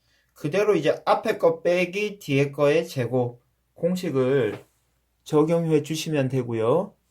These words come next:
그럼 앞에 거의 제곱 마이너스 이, 앞에 거, 뒤에 거, 그리고 뒤에 거의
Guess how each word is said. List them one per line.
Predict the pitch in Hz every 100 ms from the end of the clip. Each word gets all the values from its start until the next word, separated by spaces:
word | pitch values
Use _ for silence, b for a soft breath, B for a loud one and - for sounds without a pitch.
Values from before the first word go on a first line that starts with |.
| _ _ _ _ _ _ _ _ _ _ _ _ _ _
그럼 | - 117
앞에 | 139 147 165 -
거의 | 123 117 120 127 139 _ _ _ _
제곱 | - 104 101 107 104 - _ _ _ _ _ _ _
마이너스 | - 101 107 107 -
이, | 131 107 117 143 180 - _ _ _ _ _
앞에 | - - - - - _
거, | 123 143 175 185 _ _ _ _ _ _ _ _ _
뒤에 | _ 107 95
거, | - 104 131 175 _ _ _ _ _ _ _ _ _ _
그리고 | 113 110 - 151 170 185 _ _ _ _ _ _ _ _ _ _ _ _ _ _ _ _ _ _ _ _ _ _ _ _ _ _ _ _ _ _ _ _ _ _ _ _ _ _ _ _ _ _ _ _ _ _ _ _ _ _
뒤에 | - 117 117
거의 | - 117 107 120 165